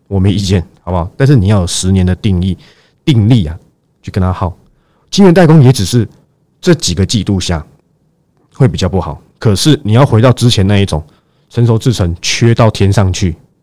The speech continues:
每一项的成熟制程哦，会恢复到正常需求，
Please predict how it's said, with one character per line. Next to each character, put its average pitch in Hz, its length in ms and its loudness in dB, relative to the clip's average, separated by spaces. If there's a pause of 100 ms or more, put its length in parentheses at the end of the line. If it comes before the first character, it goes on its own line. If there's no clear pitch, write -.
(160)
每 120 160 2
一 143 120 4
项 170 200 4
的 127 80 4
成 131 160 2
熟 120 120 2
制 143 140 0
程 95 200 0
哦， 98 180 2 (1500)
会 147 100 0
恢 113 160 2
复 113 140 -4
到 127 80 2
正 110 160 0
常 85 180 -6
需 85 160 -8
求， 78 200 -8